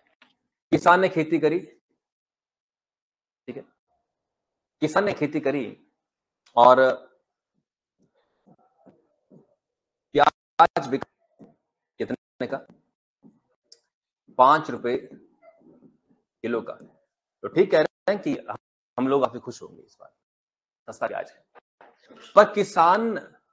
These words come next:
जो ये खेती कर रहा है, दोबारा खेती ये नहीं करेगा, right? क्योंकि जब चीजें बहुत सस्ती हो जाती हैं, तो जो पैदा करता है, जो producer है, उसे नुकसान होता है,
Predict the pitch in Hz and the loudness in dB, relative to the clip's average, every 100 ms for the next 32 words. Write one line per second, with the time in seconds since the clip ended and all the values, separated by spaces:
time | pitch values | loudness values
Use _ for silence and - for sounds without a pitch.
0 | _ _ _ _ _ _ _ _ _ _ | _ _ _ _ _ _ _ _ _ _
1 | _ - 110 156 170 175 - 156 180 156 | _ -20 -8 -2 0 0 -4 -6 -4 -2
2 | 208 170 120 107 107 - _ _ 110 131 | -2 0 0 -2 -12 -14 _ _ -4 0
3 | 135 - 127 - 123 175 - _ _ _ | 0 -2 -12 -10 -10 -12 -18 _ _ _
4 | _ 143 _ _ _ _ 110 123 _ _ | _ _ _ _ _ _ -14 -14 _ _
5 | - - 120 120 _ _ _ _ _ _ | -20 -14 -12 -14 _ _ _ _ _ _
6 | _ _ _ 127 156 _ _ _ _ _ | _ _ _ -10 -10 _ _ _ _ _
7 | _ _ _ _ _ _ _ _ _ _ | _ _ _ _ _ _ _ _ _ _
8 | 175 190 226 196 165 220 - 180 196 151 | -2 -2 -2 -2 0 0 -2 -4 0 0
9 | 165 151 - 240 175 139 147 127 117 123 | 0 -4 -4 -2 2 0 0 -6 -6 -6
10 | 165 170 175 185 147 135 175 156 127 131 | -6 -8 -6 -4 -2 0 -2 -4 -6 -4
11 | 113 113 143 151 147 120 123 147 127 107 | -4 -4 -8 -8 -8 -6 -6 -8 -10 -8
12 | 113 151 _ _ _ - 139 160 135 95 | -10 -10 _ _ _ -12 -8 -4 -6 -6
13 | 110 98 92 - 92 - - | -10 -10 -12 -16 -16 -16 -20